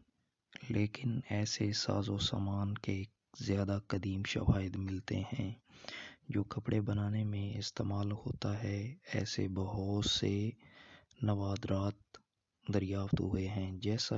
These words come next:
کہ جانوروں کی کھال سیکھ کر بل-، قابل، قابل استعمال لباس بنانے والی س-،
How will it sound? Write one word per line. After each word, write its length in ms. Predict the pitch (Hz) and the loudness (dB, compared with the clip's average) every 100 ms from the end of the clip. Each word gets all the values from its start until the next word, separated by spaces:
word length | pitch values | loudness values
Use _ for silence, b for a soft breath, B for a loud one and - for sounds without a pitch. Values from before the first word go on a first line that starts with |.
| 110 - | -4 -4
کہ 160 | 101 | -4
جانوروں 540 | 95 98 95 98 110 110 | -2 -4 -2 -2 -2 -2
کی 180 | 95 | -4
کھال 500 | 98 - 104 101 104 110 B B - | -6 -4 -4 -2 -2 -4 B B -8
سیکھ 460 | - - 110 113 - | -4 0 2 0 0
کر 200 | 107 107 - - B B B _ - | 2 2 0 -12 B B B _ 2
بل-، 480 | 101 107 104 - 101 98 - | 4 4 0 -2 0 0 -2
قابل، 460 | 101 101 107 113 113 - _ - | 0 2 2 2 0 -6 _ -2
قابل 260 | 104 101 | 2 4
استعمال 600 | 104 104 - 104 110 113 123 - B B B B B - | 4 2 0 2 2 2 0 -8 B B B B B 0
لباس 420 | 101 - 104 110 | 4 6 4 2
بنانے 400 | 101 101 101 107 | 2 2 4 2
والی 320 | 107 98 98 | 2 2 0
س-، 320 | 101 - - | 0 0 -2